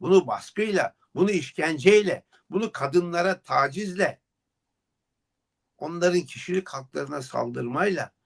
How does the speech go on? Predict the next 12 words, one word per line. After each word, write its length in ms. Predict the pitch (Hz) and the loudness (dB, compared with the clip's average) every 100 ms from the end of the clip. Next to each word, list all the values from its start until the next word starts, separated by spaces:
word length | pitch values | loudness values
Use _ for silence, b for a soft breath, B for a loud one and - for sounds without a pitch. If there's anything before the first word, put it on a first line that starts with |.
| _ | _
aşağılamakla, 1000 | - 135 - 127 117 131 196 202 - 117 - _ _ _ | -4 -4 0 0 0 2 2 2 -2 -8 -10 _ _ _
orasını 500 | - 196 175 170 170 | 2 4 2 -2 -8
burasını 380 | 165 156 131 170 | -8 -10 -8 -8
ellemekle 560 | 165 135 151 170 - 123 | -8 -8 -8 -10 -10 -12
filan 400 | - 143 135 - | -4 -2 -2 -2
önleyemezsin 840 | 123 127 131 165 196 143 151 139 | -2 0 2 6 6 4 0 -6
bu 100 | 135 | -4
gidişi. 500 | 120 104 95 - - _ _ _ _ | -6 -6 -8 -12 -16 _ _ _ _
Unut 360 | 147 180 202 - | 2 4 4 4
bunu, 260 | 185 175 | 2 2
çıkar 340 | - - 165 180 | -4 2 6 8
aklından. 600 | 175 - 185 170 123 | 6 2 0 2 0